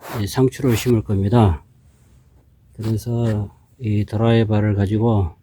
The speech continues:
적당하게 구멍을 이렇게 점으로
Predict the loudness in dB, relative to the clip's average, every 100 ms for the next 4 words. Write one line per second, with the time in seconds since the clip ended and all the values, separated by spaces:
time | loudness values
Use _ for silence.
0 | _ _ _ _ _ -8 -8 -4 0 0
1 | 2 2 4 2 0 -6 _ -4 -2 0
2 | 0 0 -2 -4 -6 -6 -8 _ -8 -4
3 | -2 -4 -8